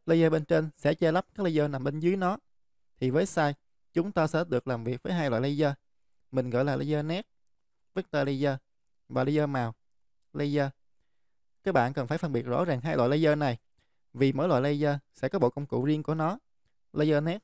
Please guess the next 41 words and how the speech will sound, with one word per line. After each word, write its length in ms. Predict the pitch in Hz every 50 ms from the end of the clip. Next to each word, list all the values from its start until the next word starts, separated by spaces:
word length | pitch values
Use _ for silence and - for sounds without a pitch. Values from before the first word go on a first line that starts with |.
| _ _
sẽ 200 | - - - 135
có 180 | - 185 180
bộ 120 | 185 139 117
công 180 | - 139 143
cụ 220 | 143 - 113 117 131
thao 140 | - - 156
tác 180 | - 175 180 180
với 120 | 196 185
đường, 240 | 143 123 123 117 110 - _ _ _ _ _ _ _ _ _
còn 220 | - 131 127 127 135
layer 220 | 143 151 147 143
màu 260 | 151 139 120 113 110 - _ _ _ _
sẽ 200 | - - 123 139
có 60 | 156 180
bộ 140 | 143 120
công 200 | 117 - 135 143
cụ 160 | - - 113 -
thao 120 | 151 147
tác 200 | - 180 190 -
với 80 | 190 190
màu. 240 | 170 131 113 110 - _ _ _ _ _ _
Các 120 | - 208 185
bạn 180 | 123 123 131
đang 120 | 147 156 156
ở 100 | - -
layer 260 | 185 165 156 156 151
màu 260 | 147 139 120 113 110 - _ _ _ _ -
thì 160 | - 135 123
sẽ 180 | - - 131
không 220 | - - 185 147 147
dùng 200 | 139 123 131 127
được 180 | 113 117 123
các 120 | - 190 -
công 180 | - 143 143
cụ 220 | 139 - - 110 127
của 100 | - 180
layer 220 | 185 165 139 127
nét 220 | 147 151 160 - -
và 120 | - 131 123
ngược 200 | 120 113 - -
lại. 240 | 120 117 117 117